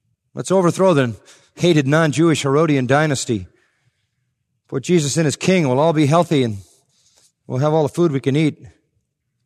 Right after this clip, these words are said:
They were so superficial, by the way, that the day after the miracle, when Jesus went back to Capernaum, he went back by boat, he got out of the boat, they were there again. And what were they saying?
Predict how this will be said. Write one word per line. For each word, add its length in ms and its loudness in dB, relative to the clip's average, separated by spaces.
They 100 -12
were 60 -8
so 180 -2
superficial, 560 -4
by 140 2
the 80 -2
way, 260 -2
that 120 -6
the 80 -4
day 220 4
after 320 2
the 80 2
miracle, 500 -2
when 120 -4
Jesus 280 0
went 200 -2
back 220 0
to 100 -2
Capernaum, 560 -2
he 80 -4
went 160 2
back 220 0
by 160 2
boat, 360 -2
he 80 -4
got 140 2
out 100 4
of 20 2
the 60 2
boat, 400 0
they 80 0
were 120 2
there 140 4
again. 400 -2
And 80 0
what 60 2
were 80 2
they 80 4
saying? 380 -2